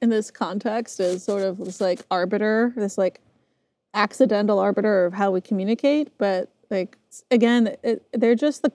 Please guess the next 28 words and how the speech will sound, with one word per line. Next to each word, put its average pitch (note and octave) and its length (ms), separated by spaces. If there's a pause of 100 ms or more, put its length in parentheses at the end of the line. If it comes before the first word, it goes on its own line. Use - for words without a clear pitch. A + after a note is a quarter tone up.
(460)
the B3+ 60
distribution A3+ 960
of G#3 140
what G#3+ 160
we're G3+ 160
already G3 360
doing. F3 380
I, A3+ 160
I, A#3+ 160 (140)
I B3 100
do B3+ 180
believe G3+ 280
that E3 200
to - 80
be - 100
true. - 300 (520)
I A3+ 60
think D#4 180
they're D#4 160
a A#3 40
really, A3+ 380
it's - 100
a C#4 40
really D#4 160
easy A#3+ 260
headline G3 560
in A3+ 120
general. F#3+ 460